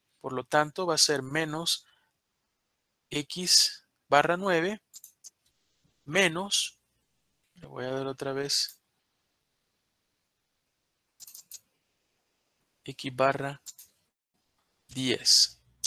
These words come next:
Esa es la función objetivo para la fase uno. Y para la fase dos, es de Z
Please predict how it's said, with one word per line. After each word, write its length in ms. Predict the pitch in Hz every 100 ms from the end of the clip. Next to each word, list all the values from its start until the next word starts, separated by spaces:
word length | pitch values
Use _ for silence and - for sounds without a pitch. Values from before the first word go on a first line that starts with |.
| - - _ _ _ - - - _ _ -
Esa 360 | 233 - 190 165
es 440 | 170 208 - 156
la 200 | 151 156
función 520 | - 147 135 165 180
objetivo 500 | 202 175 151 165 196
para 220 | - 160
la 120 | 143 127
fase 380 | 151 151 -
uno. 400 | 185 240 165 - _ _ _ _ - - - _ _ _ _ _ _ -
Y 100 | 170
para 360 | - 214 208
la 180 | 160 123
fase 480 | - 151 151 - 190
dos, 520 | 202 170 - - - _ _ _ _ _ _ _ _ _ _ _ _ _ _ _ _ _ _ _ _ _ _ _ _ _ _ _ _ _ _ _ _ _ _ _ _ _ _ _ _ _ _ _ -
es 100 | 143
de 260 | 170 180 170
Z 560 | - 180 - - 180